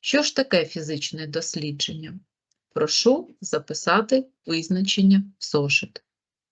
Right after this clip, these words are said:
Фізичним дослідженням називають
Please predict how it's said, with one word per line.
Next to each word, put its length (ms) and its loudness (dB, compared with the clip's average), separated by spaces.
Фізичним 640 4
дослідженням 1000 -4
називають 800 0